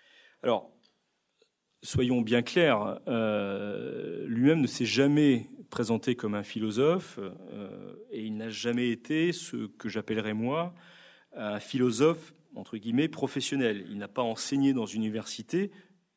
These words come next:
et je dirais, il n'a même pas suivi d'études de philosophie. Et, euh, les études qu'il a tenté de poursuivre, et je dis bien qu'il a tenté de poursuivre, hein, c'est bien le terme,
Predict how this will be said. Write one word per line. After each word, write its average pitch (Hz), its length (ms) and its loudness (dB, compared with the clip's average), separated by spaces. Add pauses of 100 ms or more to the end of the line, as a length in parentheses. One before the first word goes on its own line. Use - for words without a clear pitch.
(120)
et 104 140 -4
je 98 60 -12
dirais, 127 240 -2
il 139 60 0
n'a 113 60 2
même 127 220 4
pas 127 160 4
suivi 143 500 -6
d'études 120 480 -4
de 113 140 -4
philosophie. 117 800 -6 (800)
Et, 143 280 4
euh, 110 260 2
les 113 240 0
études 131 380 -4
qu'il 117 160 -4
a 110 40 0
tenté 131 300 2
de 120 80 -2
poursuivre, 185 580 0
et 110 40 2
je 104 80 -8
dis 117 100 -6
bien 147 220 2
qu'il 110 160 -6
a 98 80 -4
tenté 131 560 0
de 110 120 -4
poursuivre, 143 540 -4
hein, 117 80 -2
c'est 113 140 -6
bien 101 160 -6
le 101 60 -6
terme, 160 360 0